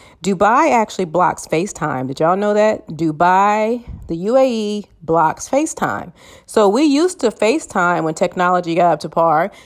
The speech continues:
and Skype is blocked here also. So we had to go use a different app, um, Bottom, which is actually a U A E app, and which he uses now. But we have to continue to make sure we find ways to communicate and keep up with technology.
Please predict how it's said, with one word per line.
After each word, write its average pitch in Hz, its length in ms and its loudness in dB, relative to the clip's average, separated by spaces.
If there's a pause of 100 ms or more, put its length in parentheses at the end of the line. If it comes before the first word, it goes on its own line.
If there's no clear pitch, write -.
(220)
and 175 440 0
Skype 180 460 0
is 220 140 0
blocked 190 360 0
here 214 200 -4
also. 208 680 -2 (680)
So 214 200 2
we 247 140 0
had 254 180 4
to 202 80 -4
go 196 240 4
use 190 400 -4
a 170 80 2
different 185 480 -2
app, - 540 -4
um, 156 400 -4
Bottom, 175 500 -4 (320)
which 185 240 0
is 170 80 -6
actually 175 460 0
a - 20 0
U 175 260 -2
A 175 160 6
E 185 240 -6
app, 151 300 -2
and 156 220 -6
which 160 160 -6
he - 80 -6
uses 156 360 -4
now. 170 220 0
But 160 140 0
we 196 160 0
have 180 400 2
to - 180 -6
continue 214 640 -2
to - 180 -6
make 170 220 -2
sure 185 320 -2
we 175 160 -4
find 196 760 -2 (320)
ways 208 400 4
to 269 120 -2
communicate 190 680 0
and 160 140 -4
keep - 300 -6
up 196 200 2
with 175 200 0
technology. 135 800 -4